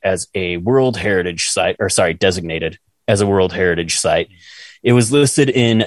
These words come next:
nineteen eighty-four. Um, the list includes both the City of Vatican and extraterritorial properties in Rome.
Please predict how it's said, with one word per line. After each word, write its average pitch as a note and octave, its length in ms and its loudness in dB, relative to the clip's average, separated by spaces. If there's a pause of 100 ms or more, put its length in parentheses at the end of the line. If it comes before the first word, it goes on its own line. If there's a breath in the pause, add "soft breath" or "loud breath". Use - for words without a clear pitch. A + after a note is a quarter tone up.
nineteen A#2 420 2
eighty-four. C3 840 2 (120)
Um, F2 460 -4 (640)
the A#2 160 0
list C#3+ 300 4
includes A#2+ 560 2
both A#2 360 2
the G#2+ 80 0
City C3 540 2 (140)
of A2+ 220 4
Vatican A2 640 2
and G#2 260 -2
extraterritorial G#2+ 1120 0
properties G#2+ 760 -2
in G2 140 -4
Rome. A2+ 580 2